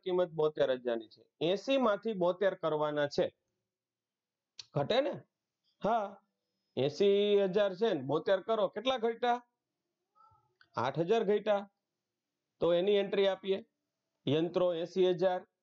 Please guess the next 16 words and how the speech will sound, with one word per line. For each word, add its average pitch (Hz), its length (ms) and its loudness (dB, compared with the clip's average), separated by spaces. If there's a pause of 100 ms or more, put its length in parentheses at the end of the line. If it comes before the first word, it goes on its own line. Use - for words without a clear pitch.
(140)
ઘટ્યા 160 400 0
આઠ 180 180 0 (120)
હજાર, 185 180 2 (400)
થયા 143 300 0
બોતેર 175 320 0 (160)
હજાર. 190 180 0 (680)
યંત્રોની 147 500 0
કિંમત 170 280 2
ઘટી 180 300 0
એટલે - 160 -6
નુકસાન 139 480 -2
જાય. 165 260 -2 (220)
નુકસાન 170 340 -2 (100)
ક્યાં 254 240 0
આવે? 226 140 2 (1200)
યસ, 220 400 0